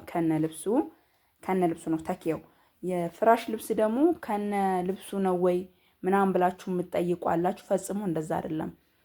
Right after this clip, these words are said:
እ፣ ብዙ ጊዜ እኮ ቪዲዮ ላይ እንናገራለን። ይሄ የአንድ የትራስ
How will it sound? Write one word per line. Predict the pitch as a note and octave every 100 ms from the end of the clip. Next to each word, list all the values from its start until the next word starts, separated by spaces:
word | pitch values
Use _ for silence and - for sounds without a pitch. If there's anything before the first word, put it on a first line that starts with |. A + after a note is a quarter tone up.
| _ -
እ፣ | - E3
ብዙ | E3 F3 F#3
ጊዜ | F#3 G3+
እኮ | G3+ C4
ቪዲዮ | G3 F3 F3
ላይ | G#3
እንናገራለን። | E3 D#3+ D#3 D#3+ D#3+ D#3+ F3 - _ -
ይሄ | G#3+ A#3+
የአንድ | F#3+ G3 F#3 E3
የትራስ | F3+ - F#3